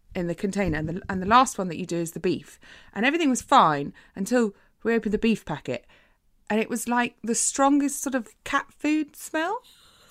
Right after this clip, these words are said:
<laughs> Anyway, not, not ones to get, you know, to, to shy away easily. We'll, we'll, we'll keep going with this.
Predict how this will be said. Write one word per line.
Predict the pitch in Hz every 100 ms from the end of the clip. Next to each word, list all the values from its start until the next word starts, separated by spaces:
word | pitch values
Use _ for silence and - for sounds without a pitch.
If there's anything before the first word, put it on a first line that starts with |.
| -
<laughs> | - - - - - - - - - - - - - - - - - - -
Anyway, | 392 285 180 262 - - - - -
not, | 359 453 -
not | 311 427 339
ones | 370 359 330 -
to | 302
get, | 277 - _
you | 240
know, | 214 165
to, | - -
to | 233 - 262
shy | - 269 226
away | 208 208
easily. | 214 196 165 160
We'll, | 240 240
we'll, | 254 262 254
we'll | 269
keep | - 302
going | 311 165
with | 151
this. | 156 214